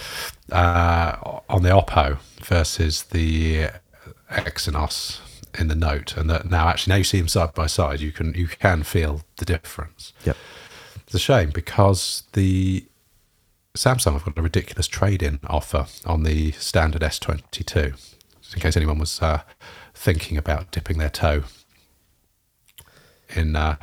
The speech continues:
Speaker 1: in Android land.
Speaker 2: Yep.
Speaker 1: Samsung at the moment,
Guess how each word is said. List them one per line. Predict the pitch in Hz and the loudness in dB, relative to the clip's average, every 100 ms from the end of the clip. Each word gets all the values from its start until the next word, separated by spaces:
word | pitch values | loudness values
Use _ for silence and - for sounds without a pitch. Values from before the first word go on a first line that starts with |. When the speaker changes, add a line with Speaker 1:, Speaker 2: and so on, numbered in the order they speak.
| - | -14
Speaker 1:
in | - | -2
Android | 82 80 - 76 | 0 0 0 -4
land. | - 80 87 - | -4 -8 -10 -10
Speaker 2:
Yep. | 85 - - - - - - _ - | -10 -10 -14 -16 -16 -18 -20 _ -2
Speaker 1:
Samsung | - 151 170 92 | 0 2 2 0
at | 98 | 2
the | |
moment, | 98 87 71 71 - | 4 4 2 -6 -12